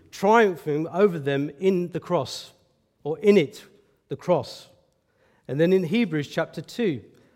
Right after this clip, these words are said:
verses fourteen and fifteen, it says this. It says, "Inasmuch then as the children have partaken of flesh and blood, he himself likewise shared in the same, that through death he might destroy him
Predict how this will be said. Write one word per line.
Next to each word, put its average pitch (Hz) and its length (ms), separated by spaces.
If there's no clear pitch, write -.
verses 143 320
fourteen 156 420
and 147 100
fifteen, 170 360
it 156 100
says 156 280
this. 160 400
It 135 120
says, 175 220
"Inasmuch 220 720
then 156 200
as 160 140
the 147 100
children 214 500
have 156 200
partaken 190 600
of 139 120
flesh 196 320
and 185 160
blood, 156 300
he 233 280
himself 214 460
likewise 160 680
shared 208 540
in 170 160
the 165 60
same, 156 480
that 165 180
through 254 600
death 208 760
he 220 220
might 220 280
destroy 196 580
him 165 580